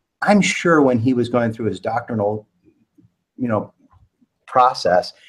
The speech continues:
he didn't envision <laughs> himself, you know, in an old t-shirt and jeans selling, you know,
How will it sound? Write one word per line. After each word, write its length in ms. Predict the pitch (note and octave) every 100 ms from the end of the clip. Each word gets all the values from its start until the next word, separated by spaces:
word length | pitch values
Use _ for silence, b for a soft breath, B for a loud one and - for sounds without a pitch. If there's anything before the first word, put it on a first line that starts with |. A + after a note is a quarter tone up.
| b
he 120 | _ E3
didn't 180 | D#3+ D3+
envision 640 | B2 F#2 B2+ D3+ - D3
<laughs> 20 |
himself, 640 | G#2+ A2 G2 - G#2 G2+ - b b b _ - _
you 160 | C3+ A2+
know, 220 | G#2 -
in 100 | A#2
an 80 | A#2+
old 280 | A#2+ A2+ A2
t-shirt 460 | D3 D3 - B2
and 140 | F#2+ F#2+
jeans 580 | G2+ B2+ B2 G#2+ F#2+ - _
selling, 760 | - - G#2+ G#2+ G2+ G2 F#2+ F2+ _ _ _ _ _
you 100 | -
know, 160 | G2+ F#2+